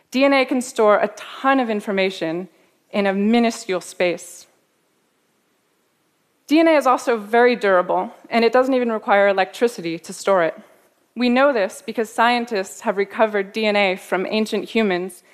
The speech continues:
that lived hundreds of thousands of years ago. One of those is Ötzi, the Iceman.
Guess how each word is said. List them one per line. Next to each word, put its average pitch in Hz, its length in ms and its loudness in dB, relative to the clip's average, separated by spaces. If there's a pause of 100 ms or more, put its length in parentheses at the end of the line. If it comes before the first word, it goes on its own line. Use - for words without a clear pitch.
(160)
that 208 160 2
lived 214 160 -2
hundreds 214 600 -2
of 190 140 -10
thousands 190 540 0
of 175 160 -6
years 208 220 -2
ago. 165 320 -4 (800)
One 269 180 2
of 269 80 2
those 226 240 2
is 208 140 -2
Ötzi, - 560 -2 (120)
the 196 160 -2
Iceman. 190 520 -4